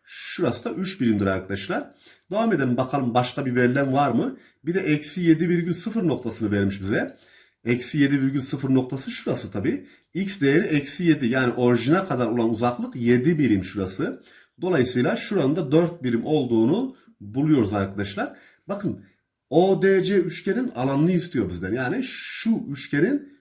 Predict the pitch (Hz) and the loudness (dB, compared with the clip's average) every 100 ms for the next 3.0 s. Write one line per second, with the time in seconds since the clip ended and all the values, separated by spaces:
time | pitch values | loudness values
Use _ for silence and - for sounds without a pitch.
0 | _ 110 120 151 220 - 180 147 139 247 | _ -4 -2 -2 -2 0 0 2 0 -2
1 | 262 185 196 - 139 147 - 185 170 156 | -4 -4 -2 -4 -2 -2 -2 -2 0 2
2 | 151 139 147 147 160 120 - 117 247 - | 2 2 2 2 2 0 -4 -4 -4 -10